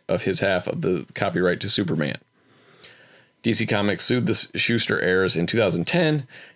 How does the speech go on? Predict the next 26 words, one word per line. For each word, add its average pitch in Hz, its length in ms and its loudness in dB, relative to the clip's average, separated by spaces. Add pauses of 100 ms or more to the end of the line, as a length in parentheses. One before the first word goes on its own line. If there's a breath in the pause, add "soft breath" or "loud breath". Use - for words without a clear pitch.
and 117 140 0
the 107 40 0
court 127 240 2
ruled 117 240 2
in 110 80 2
D 98 140 2
C's 90 220 2
favor 90 300 2
on 85 80 2
the 85 60 2
grounds 87 340 0
that - 140 -12
the - 40 -2
nineteen 127 280 0
ninety-two 117 360 2
agreement 120 360 2
with 92 100 -2
the 98 140 0
Schuster 92 360 0
heirs 90 380 2 (220)
barred 104 240 2
them 101 160 0
from 98 160 -2
terminating 87 480 2
the 85 80 0
grant. 76 400 -2